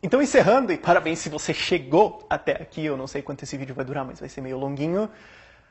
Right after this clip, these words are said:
Ah, e se você chegou até aqui, posta um batata lá nos comentários só pra eu olhar, tipo, "Yay, pessoas estão colaborando."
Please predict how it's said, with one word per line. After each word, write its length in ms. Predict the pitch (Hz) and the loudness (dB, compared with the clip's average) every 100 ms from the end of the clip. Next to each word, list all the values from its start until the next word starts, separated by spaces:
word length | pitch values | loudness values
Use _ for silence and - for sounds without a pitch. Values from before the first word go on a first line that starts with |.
| _ _ | _ _
Ah, 280 | 143 143 139 | 8 8 8
e 80 | 135 | 4
se 80 | 160 | -2
você 180 | 156 | 0
chegou 200 | 156 151 | -2 -2
até 120 | 156 147 | 0 0
aqui, 160 | 165 | -2
posta 240 | 160 151 151 | -4 -6 -4
um 40 | |
batata 460 | 135 135 139 143 127 | -4 2 2 2 -2
lá 80 | 135 | -4
nos 140 | 131 | -6
comentários 440 | - 131 135 131 | -10 -10 -8 -8
só 100 | - | -8
pra 100 | 147 | -8
eu 40 | 156 | -6
olhar, 160 | 147 | -6
tipo, 200 | 151 - | -10 -8
"Yay, 640 | 330 381 - 415 415 381 359 | -4 -2 0 -2 -4 -6 -6
pessoas 380 | 285 - 214 | -8 -8 -8
estão 320 | 220 - 208 202 | -8 -10 -10 -6
colaborando." 880 | 208 202 190 214 214 190 185 165 | -4 -2 0 2 2 2 0 0